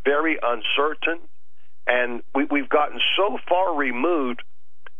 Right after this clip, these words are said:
from the old ancient landmarks. You know, when I was growing up, you know, Doug, we, we, we, we got whippings.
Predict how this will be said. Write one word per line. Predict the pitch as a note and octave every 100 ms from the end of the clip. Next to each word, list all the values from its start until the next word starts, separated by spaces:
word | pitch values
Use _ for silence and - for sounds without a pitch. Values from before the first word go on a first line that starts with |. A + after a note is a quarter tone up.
| -
from | C3 B2+
the | B2+ B2+
old | C3 E3 F3 -
ancient | D3 E3 C#3+ C#3+ C#3
landmarks. | A#2+ B2 C3 B2 G#2 E2+ - - - -
You | A#2+
know, | C3+
when | B2+
I | C3+ E3+
was | D#3+ -
growing | C3 B2 G#2+ G2
up, | F#2 A2 -
you | G#2+
know, | A#2+ B2
Doug, | A#2 C3+ B2+
we, | C#3 C#3 - - - - -
we, | - C#3+
we, | - -
we | C3+
got | C#3+ C3+ -
whippings. | D#3+ - E2